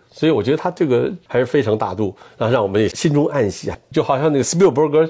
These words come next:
上了奥斯卡似的，人那边音乐起，人家搬身起来准备领奖了，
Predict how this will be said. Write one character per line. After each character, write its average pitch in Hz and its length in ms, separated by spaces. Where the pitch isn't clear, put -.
上 - 160
了 151 80
奥 151 80
斯 151 80
卡 113 180
似 113 120
的， 127 120
人 156 120
那 180 120
边 170 120
音 202 200
乐 165 80
起， - 120
人 120 160
家 156 80
搬 160 160
身 165 220
起 - 140
来 120 100
准 127 140
备 170 100
领 165 220
奖 - 180
了， 104 80